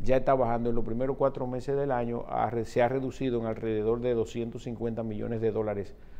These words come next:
la cantidad de re-, de remesa que vive República, que, que recibe República Dominicana. Y por otro lado, entonces tenemos esa acumulación de reservas internacionales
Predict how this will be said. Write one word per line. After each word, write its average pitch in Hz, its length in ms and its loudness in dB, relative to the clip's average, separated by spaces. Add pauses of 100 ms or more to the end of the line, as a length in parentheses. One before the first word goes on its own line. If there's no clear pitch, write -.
(140)
la 110 160 0
cantidad 113 380 -2
de 117 60 -2
re-, 117 280 -2
de 117 140 -2
remesa 127 400 -2
que 113 100 -2
vive 110 220 0
República, 104 400 -6
que, 107 220 -4
que 120 120 -6
recibe 151 380 2
República 110 460 -4
Dominicana. 92 580 -8 (500)
Y - 80 -6
por 170 180 0
otro 185 200 2
lado, 190 220 8
entonces 190 340 0
tenemos 180 400 0
esa 160 160 -4
acumulación 175 640 2
de 156 100 4
reservas 147 480 2
internacionales 151 920 0